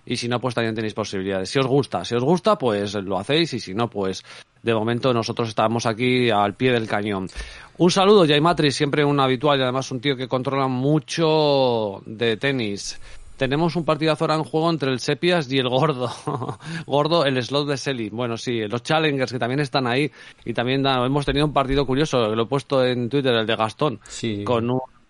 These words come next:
Speaker 1: tremendo, con un puntuaje seis dos, seis cero seis, seis cero. En tres sets no hubieran, no han superado el over de juegos, con dos cojones.
Speaker 2: Ya ves. Y bueno, Kuzmanov, que también llega a la final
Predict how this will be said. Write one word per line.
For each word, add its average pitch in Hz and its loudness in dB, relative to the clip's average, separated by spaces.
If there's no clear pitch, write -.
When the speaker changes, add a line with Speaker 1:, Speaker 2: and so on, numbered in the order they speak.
Speaker 1:
tremendo, 120 -2
con 117 -2
un 131 -2
puntuaje 139 0
seis 156 0
dos, 185 2
seis 165 -2
cero 175 2
seis, 190 0
seis 170 0
cero. 190 -2
En 127 -2
tres 170 0
sets 196 -2
no 170 2
hubieran, 165 2
no 156 0
han 165 2
superado 165 4
el 143 4
over 156 4
de 143 2
juegos, 92 -4
con 123 -4
dos 156 -6
cojones. 92 -6
Speaker 2:
Ya 98 0
ves. 90 -6
Y 101 0
bueno, 120 0
Kuzmanov, 101 0
que 131 -8
también 117 -2
llega 104 -2
a 101 -2
la 101 0
final 98 -2